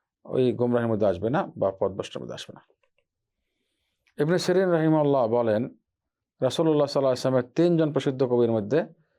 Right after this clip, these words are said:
একজন ছিলেন আব্দুল্লাহ ইবনে রাওয়াহা, আর দুজন হলো হাসান বিন সাবিত এবং কাব বিন মালিক।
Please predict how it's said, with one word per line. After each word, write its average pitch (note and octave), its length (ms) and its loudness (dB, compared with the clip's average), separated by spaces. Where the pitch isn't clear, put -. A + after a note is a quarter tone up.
একজন A#2 300 0
ছিলেন A#2+ 220 -2
আব্দুল্লাহ G#2+ 300 -2
ইবনে G2+ 120 2
রাওয়াহা, - 320 -4
আর A2+ 100 0
দুজন A#2 280 0
হলো C#3 340 -2
হাসান A#2+ 300 -4
বিন A#2 100 -2
সাবিত D#3+ 340 -2
এবং A#2 120 -2
কাব G2+ 140 -4
বিন G2+ 120 -12
মালিক। F#2+ 320 -8